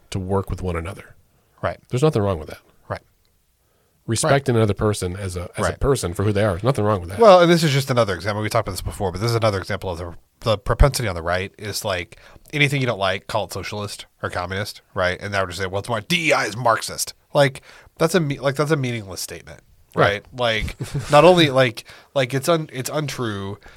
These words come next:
Speaker 2: and it's, you know, like, I mean, I'm, I wonder if, uh, you know, at this point, I wonder if Walters could even spell, uh, Marx, right?
Speaker 1: I, I feel
Speaker 2: Um,
Speaker 1: like, uh, even the communists would be upset about this. They're like, "No, no, no, you missed the point."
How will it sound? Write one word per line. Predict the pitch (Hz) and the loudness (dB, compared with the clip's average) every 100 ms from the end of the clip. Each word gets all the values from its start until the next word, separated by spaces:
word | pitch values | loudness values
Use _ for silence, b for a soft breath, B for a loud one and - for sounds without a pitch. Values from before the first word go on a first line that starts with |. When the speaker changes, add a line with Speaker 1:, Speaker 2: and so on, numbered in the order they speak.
| B - | B -6
Speaker 2:
and | 113 | -6
it's, | 107 - | -6 -10
you | 135 | -6
know, | 107 92 101 - | -4 -6 -8 -6
like, | 98 95 - | -6 -6 -10
I | 120 | -10
mean, | 113 | -2
I'm, | 110 110 - | -2 -2 -4
I | 113 | -4
wonder | 117 107 98 | -4 -4 -6
if, | 90 - 98 | -6 -8 -6
uh, | 85 85 85 | -4 -4 -6
you | |
know, | 92 | -8
at | 87 | -10
this | 110 | -8
point, | - 95 | -4 -4
I | |
wonder | 90 | -6
if | 85 | -8
Walters | 95 90 90 | -6 -6 -8
could | - | -14
even | 90 80 | -16 -14
spell, | - 101 87 73 _ _ _ - | -10 -6 -6 -8 _ _ _ -8
uh, | 95 82 | -6 -6
Marx, | 87 85 71 - - _ - | -6 -10 -10 -14 -14 _ -8
right? | - 156 | -6 -6
Speaker 1:
I, | 120 | -4
I | 104 | 2
feel | 165 | 4
Speaker 2:
Um, | 151 | 4
Speaker 1:
like, | 127 - | 2 0
uh, | 123 113 104 101 - _ _ - - | 2 2 0 -4 -12 _ _ -14 -2
even | 135 127 | 0 2
the | 104 | 0
communists | - 143 117 85 - - | 0 2 2 0 -4 -6
would | 104 | -4
be | 98 | -2
upset | 92 - 98 | -2 -2 -4
about | 90 90 | -4 -6
this. | 87 | -6
They're | 101 | -2
like, | 120 | 2
"No, | 196 | 6
no, | 202 | 6
no, | 202 | 6
you | 147 160 | 4 4
missed | 185 - | 2 0
the | 147 | 0
point." | 196 120 | 0 0